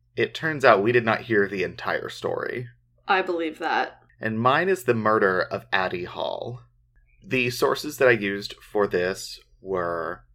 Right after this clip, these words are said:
Speaker 1: Historic Mysteries, an article titled The Zack and Addie Murder slash Suicide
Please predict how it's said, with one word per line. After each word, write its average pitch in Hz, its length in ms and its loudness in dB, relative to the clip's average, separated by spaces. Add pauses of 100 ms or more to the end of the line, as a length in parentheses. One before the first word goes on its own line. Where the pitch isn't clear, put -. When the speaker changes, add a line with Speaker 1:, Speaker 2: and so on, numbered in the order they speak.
Speaker 1:
Historic 110 600 0
Mysteries, 120 760 -4 (120)
an 95 120 -6
article 98 500 0
titled 95 600 -2
The 98 220 -2
Zack 101 400 0
and 87 180 -8
Addie 95 300 0
Murder 92 420 0
slash 85 440 -4
Suicide 110 760 -2